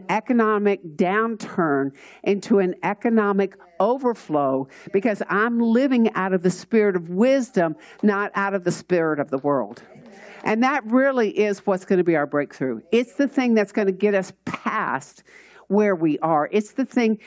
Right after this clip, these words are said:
you know, we think that, um, we can, we can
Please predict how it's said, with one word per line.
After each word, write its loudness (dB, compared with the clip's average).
you 4
know, 2
we 0
think 0
that, -2
um, -2
we 0
can, 0
we 2
can 0